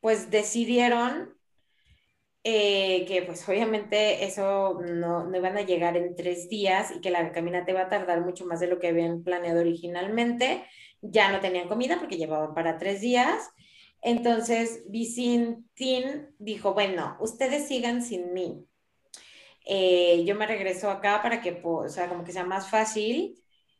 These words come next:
Y, este, y se regresó así como rapeleando, bueno, no, con, como snowboardeando, con, como un trineo improvisado con un asiento del avión.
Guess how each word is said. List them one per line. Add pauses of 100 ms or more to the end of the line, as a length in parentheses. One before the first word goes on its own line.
(100)
Y,
este, (1400)
y
se
regresó
así
como
rapeleando,
bueno,
no,
con, (140)
como
snowboardeando,
con, (100)
como
un
trineo
improvisado
con
un
asiento
del
avión.